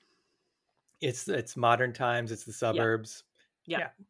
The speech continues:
Speaker 2: Naturally.
Speaker 1: Uh, it, it's a, it's a horticulturist, uh, enthusiast meetup group.
Speaker 2: <laughs>
Speaker 1: Oh, wow. Um, uh,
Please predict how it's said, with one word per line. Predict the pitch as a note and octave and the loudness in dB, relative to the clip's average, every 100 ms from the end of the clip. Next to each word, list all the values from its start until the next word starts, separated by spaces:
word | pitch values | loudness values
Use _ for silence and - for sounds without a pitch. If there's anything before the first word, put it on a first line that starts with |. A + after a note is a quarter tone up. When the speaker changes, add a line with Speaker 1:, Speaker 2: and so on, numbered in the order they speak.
| _ _ F3+ | _ _ -6
Speaker 2:
Naturally. | E3 - A#2 | -4 0 4
Speaker 1:
Uh, | G#2 G#2 G#2+ | 6 4 2
it, | - - | -6 -4
it's | D3+ C#3 C3+ | -4 0 2
a, | A#2+ A#2 - | 2 2 -2
it's | C3+ B2 | -2 -2
a | A2+ G#2+ G#2 - _ | -4 -4 -8 -10 _
horticulturist, | - E3+ E3 D3+ C#3 C#3+ C3 B2 - - - | 4 4 2 -4 -6 -4 -4 -4 -10 -18 -8
uh, | A#2 G#2+ | -4 -2
enthusiast | B2 A#2 - B2 A2+ A2 - - A2+ | -2 -4 -2 -2 -2 -4 -4 -8 -8
meetup | A2 G#2+ G2 - | -4 -2 -2 -6
group. | G2 F#2+ - - _ - - _ | -14 -12 -14 -20 _ -20 -20 _
Speaker 2:
<laughs> | G3 _ _ _ _ _ _ - | -20 _ _ _ _ _ _ 2
Speaker 1:
Oh, | E3+ D3 | 4 4
wow. | A2 C#3+ F#3 F3+ C3 A2+ | 2 0 0 0 -2 -4
Um, | A#2+ A#2+ A#2 A2+ G#2+ G#2 _ _ _ | -2 0 0 -2 -6 -10 _ _ _
uh, | G#2+ G2+ G2 F#2+ F#2 | -14 -10 -8 -8 -10